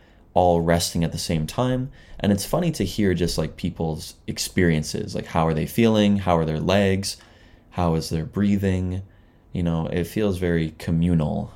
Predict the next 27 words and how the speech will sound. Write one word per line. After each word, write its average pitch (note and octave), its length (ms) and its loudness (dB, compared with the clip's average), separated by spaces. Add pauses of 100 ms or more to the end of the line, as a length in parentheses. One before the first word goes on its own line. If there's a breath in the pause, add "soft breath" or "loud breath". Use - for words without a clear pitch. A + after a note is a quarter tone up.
(100)
um, D#2+ 480 -4
like - 200 -8
a, - 120 -8
this - 240 -6
shared - 480 -2
experience. - 800 -4 (3250 soft breath)
By C3 100 6
the C#3+ 100 4
time G#3+ 200 2
you F#3 100 2
get - 180 4
to A#2+ 120 -2
the G#2 220 2
eighth F#2+ 380 -2
station, F#2+ 640 0 (480 soft breath)
um, E2+ 340 6
and F2 300 2 (400 loud breath)
you G2 160 2
see A2 300 4
the G2 120 8
lights F2+ 380 6
above F2+ 320 6
you F#2 180 2
and F2 80 2
you're F2 100 2
like, E2+ 160 2
"Oh, E3 240 2